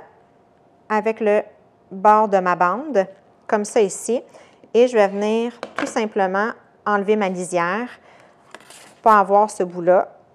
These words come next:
Donc, des deux côtés, j'ai plus de lisière. Et je vais faire exactement la même chose avec mon autre bande que j'ai taillée ici.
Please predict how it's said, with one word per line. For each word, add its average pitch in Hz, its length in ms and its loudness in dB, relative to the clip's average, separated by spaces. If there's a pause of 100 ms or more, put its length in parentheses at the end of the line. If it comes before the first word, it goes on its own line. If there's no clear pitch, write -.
Donc, 190 240 -4
des 185 140 0
deux 208 180 2
côtés, 214 560 0
j'ai 196 220 -8
plus 202 120 -10
de 180 60 -14
lisière. 180 540 -6
Et 220 100 -2
je 208 80 -2
vais 196 80 2
faire 220 160 -2
exactement 214 460 -2
la 208 100 2
même 180 180 -4
chose 220 380 0
avec 185 320 -2 (960)
mon 208 300 2
autre 185 160 0
bande 190 240 2
que 190 100 -4
j'ai 170 140 -4
taillée 170 420 -2
ici. - 300 -12